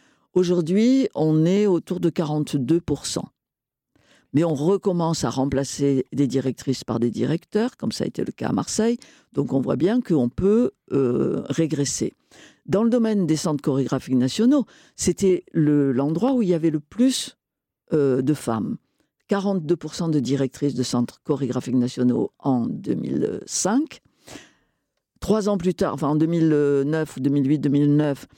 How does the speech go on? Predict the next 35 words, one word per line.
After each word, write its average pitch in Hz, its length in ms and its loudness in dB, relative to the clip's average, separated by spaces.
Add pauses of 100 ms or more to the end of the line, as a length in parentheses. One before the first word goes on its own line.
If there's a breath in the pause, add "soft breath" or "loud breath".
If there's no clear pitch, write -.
(200 soft breath)
il 143 60 0
y 156 40 2
en 156 80 2
avait 151 220 2
plus 151 240 0
que 151 180 0
trente-huit 135 420 -2
pour - 220 -4
cent, 233 440 0
euh, 143 580 2
et 151 100 0
puis 156 140 -2
rapidement 143 420 0
trente-deux 131 400 -2
pour - 200 -8
cent. 220 180 0 (420 loud breath)
Et 175 280 2
en 139 120 0
décembre 185 580 0
deux 143 100 0
mille 139 180 0
vingt 131 240 -2
et 147 100 2
un, 226 160 2
j'ai 185 160 2
été 143 180 -2
invitée 147 360 0
par 123 140 -2
l'Association 135 560 -2
des 120 100 2
centres 127 200 0
chorégraphiques 123 500 -2
nationaux 151 440 0 (440 loud breath)
qui 214 100 0
s'inquiétait, 160 720 -2